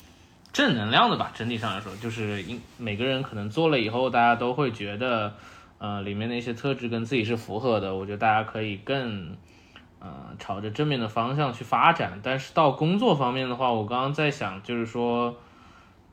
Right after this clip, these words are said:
呃，就是你可以正反两面去思考这个问题嘛。一方面，你可以觉得是说你现在的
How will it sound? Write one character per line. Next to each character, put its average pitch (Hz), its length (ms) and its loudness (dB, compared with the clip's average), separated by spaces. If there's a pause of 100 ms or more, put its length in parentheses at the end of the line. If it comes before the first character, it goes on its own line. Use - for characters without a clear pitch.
(120)
呃， 113 120 -8 (2000)
就 165 160 4
是 107 520 0 (120)
你 127 200 0
可 135 220 2
以 180 200 4
正 208 260 4
反 131 180 6
两 117 160 4
面 117 140 -4
去 156 120 0
思 165 260 -4
考 113 220 6
这 107 100 -4
个 110 60 -2
问 120 160 0
题 117 140 -8
嘛。 78 140 -12
一 135 100 -4
方 160 180 4
面， 170 160 4
你 117 100 0
可 123 180 -2
以 165 140 4
觉 110 280 -4
得 143 100 4
是 139 200 -2
说 117 220 0
你 107 140 -4
现 151 300 -2
在 147 240 6
的 80 560 -8